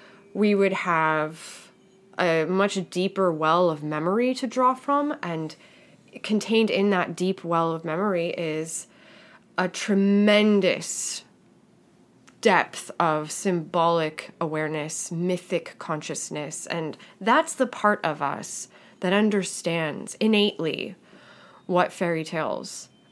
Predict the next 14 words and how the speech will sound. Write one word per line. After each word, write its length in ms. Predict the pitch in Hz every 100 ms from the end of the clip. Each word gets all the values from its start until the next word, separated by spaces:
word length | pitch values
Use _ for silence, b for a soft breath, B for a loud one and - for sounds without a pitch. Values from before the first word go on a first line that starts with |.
| _ _ _
are 160 | 185 170
actually 420 | 151 - 165 151
about. 400 | 147 - - - B B B -
So, 360 | 226 190 170 - _ _
yeah, 200 | - 247
Mozart 580 | 214 196 196 226 302 285
wrote 260 | 220 190 -
The 60 |
Magic 340 | 190 165 165 170
Flute. 440 | - 254 202 - - _ _ _ _ -
He 120 | 233
was 160 | 233 220
a 80 |
mason. 580 | 208 170 180 233 254 311